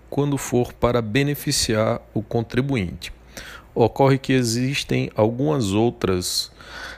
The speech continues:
é, alguns outros requisitos, no caso da lei tributária, para que esta possa retroagir. Essas condições, elas estão previstas no artigo cento e seis do C T N.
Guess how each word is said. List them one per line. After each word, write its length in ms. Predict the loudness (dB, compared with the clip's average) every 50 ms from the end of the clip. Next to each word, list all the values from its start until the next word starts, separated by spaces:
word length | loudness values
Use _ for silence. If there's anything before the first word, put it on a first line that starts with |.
| -18 -12 -2 0
é, 600 | 2 4 4 4 4 4 4 4 4 2 2 2
alguns 240 | 2 0 0 2 2
outros 240 | 2 0 0 0 0
requisitos, 880 | 0 0 0 -2 0 2 4 4 2 2 0 -2 -4 -4 -4 -4 -4 -4
no 120 | -6 -2
caso 260 | 2 2 2 2 2
da 80 | 2 2
lei 140 | 2 0 0
tributária, 800 | 0 0 0 0 0 -2 2 4 4 4 4 2 0 0 -2 -2 -6 -8 -8 -8 -12 -16 -16 -18 -20 -20 -20 -20 -20 -20 -20 -20 -8 0
para 160 | 4 4 4 4
que 160 | 2 0 2
esta 320 | 2 2 0 0 -2 -2
possa 480 | -4 -2 2 4 4 4 4 2 0 0
retroagir. 760 | 0 -2 -2 0 2 2 2 2 0 -2 -4 -6 -6 -6 -10 -12 -14 -14 -20 -20 -20 -20 -20 -20 -20 -20 -20 -20 -20 -20 -20 -20 -20 -20 -20 -12 -2 4
Essas 800 | 6 6 8 8 6 6 4 4 2 0 0 -2 -2 -2 -4 -6
condições, 960 | -6 0 2 2 4 4 2 2 2 0 0 0 0 0 -2 -2 -2 -2 -2
elas 200 | -2 -2 -2 -2
estão 240 | -4 -4 -2 -2 -2
previstas 680 | -2 0 -2 -2 -2 0 0 -2 -2 -2 -2 -2 -4 -2
no 160 | 0 0 0
artigo 420 | 0 0 -2 -4 -4 -4 -2 -2 0
cento 480 | 0 0 0 0 0 -2 -2 -2 -4
e 60 | -2 0
seis 600 | 0 0 2 2 4 4 2 2 0 2 4 4
do 260 | 2 2 2 -2 0
C 200 | 2 4 2 2
T 160 | 0 -2 -2
N. 440 | 0 0 0 0 -2 -4 -6 -8